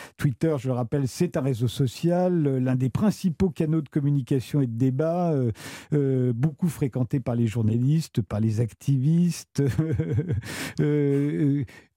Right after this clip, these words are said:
cette annonce, euh, fait trembler pas mal de monde, hein.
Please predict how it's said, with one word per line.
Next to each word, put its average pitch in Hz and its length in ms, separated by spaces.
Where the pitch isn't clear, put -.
cette - 280
annonce, 190 520
euh, 135 220
fait 165 180
trembler 143 340
pas 135 120
mal 127 140
de 135 80
monde, 110 300
hein. 107 140